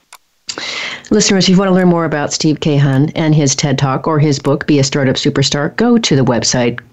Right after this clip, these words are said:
B A startup superstar dot com. That's where you can actually find the ted Talk and access to his book.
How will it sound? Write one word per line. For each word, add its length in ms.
B 420
A 300
startup 600
superstar 880
dot 240
com. 360
That's 240
where 60
you 80
can 100
actually 260
find 180
the 60
ted 240
Talk 280
and 140
access 360
to 100
his 140
book. 320